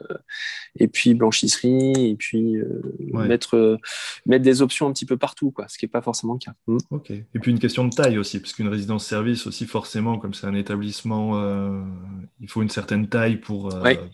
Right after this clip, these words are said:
Speaker 2: pour, euh, à la fois rentabiliser mais équilibrer surtout.
Speaker 1: Mm.
Speaker 2: Euh, chose que vous avez pas, parce que finalement, il y a pas de... il me semble pas de résidence service de, de trente, euh. Ok. Euh, du coup, ça me,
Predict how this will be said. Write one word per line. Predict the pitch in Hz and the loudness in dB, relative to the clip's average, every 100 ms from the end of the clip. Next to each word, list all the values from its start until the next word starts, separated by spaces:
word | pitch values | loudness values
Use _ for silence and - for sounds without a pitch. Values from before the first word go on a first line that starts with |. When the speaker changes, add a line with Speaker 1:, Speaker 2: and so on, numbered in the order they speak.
| - | -18
Speaker 2:
pour, | - 92 95 | -16 -10 -8
euh, | 90 90 90 87 87 82 85 - | -8 -8 -12 -14 -16 -20 -20 -20
à | 98 | -18
la | 95 | -4
fois | 101 | -2
rentabiliser | 101 95 104 98 104 107 113 113 | -2 -2 -2 0 2 2 2 2
mais | 107 95 | 2 0
équilibrer | 95 107 98 101 120 | -2 -2 0 0 0
surtout. | 123 104 - 135 156 _ - - - _ _ | -2 -6 -2 -2 -2 _ -20 -20 -20 _ _
Speaker 1:
Mm. | 117 107 | 4 4
Speaker 2:
Euh, | 92 92 90 90 | 2 -4 -4 -6
chose | 87 101 - | -8 -10 -10
que | 101 | -10
vous | |
avez | 92 90 87 90 95 _ _ _ _ _ _ _ - | -8 -8 -10 -14 -20 _ _ _ _ _ _ _ -4
pas, | 120 | -4
parce | - | -2
que | 104 | -6
finalement, | - 95 110 | -2 0 0
il | |
y | 95 | 0
a | |
pas | 110 | 0
de... | 104 - | -2 -2
il | 104 101 | -4 -4
me | |
semble | - 101 95 | -2 -2 0
pas | 110 | 0
de | 104 | 0
résidence | 95 92 98 - | -4 -4 -6 -6
service | 101 92 104 | -6 -6 -6
de, | 101 92 90 107 _ - | -6 -8 -12 -18 _ -18
de | 98 | -16
trente, | - - 101 - 117 | -16 -12 -12 -12 -14
euh. | - 101 _ _ _ _ - - - - | -14 -16 _ _ _ _ -20 -20 -10 -4
Ok. | 120 110 - - - 110 | -4 -4 -10 -18 0 6
Euh, | 113 107 110 104 _ _ _ - - _ - | 6 6 2 -2 _ _ _ -20 -20 _ -10
du | 107 | -6
coup, | 101 196 175 - | 0 2 2 0
ça | - | 2
me, | 120 120 117 113 113 113 113 | 4 6 6 6 4 4 2